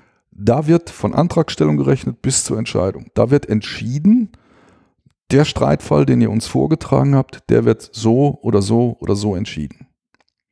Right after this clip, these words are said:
Und daran müssen sich die Parteien, in aller Regel in den Verträgen, die ich habe, bis zum Abschluss der Baumaßnahme halten. Sie können gegen die Adjudikationsentscheidung einen Widerspruch einlegen,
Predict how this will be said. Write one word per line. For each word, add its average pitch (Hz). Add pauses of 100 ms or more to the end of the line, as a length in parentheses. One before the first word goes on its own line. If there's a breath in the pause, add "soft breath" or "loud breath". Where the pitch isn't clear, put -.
(460 soft breath)
Und 104
daran 147
müssen 160
sich 131
die 120
Parteien, 156
in 104
aller 113
Regel 120
in 113
den 110
Verträgen, 113
die 98
ich -
habe, 139
bis -
zum -
Abschluss -
der 110
Baumaßnahme 107
halten. 120 (640 soft breath)
Sie -
können 147
gegen 135
die 120
Adjudikationsentscheidung 113
einen 104
Widerspruch 143
einlegen, 156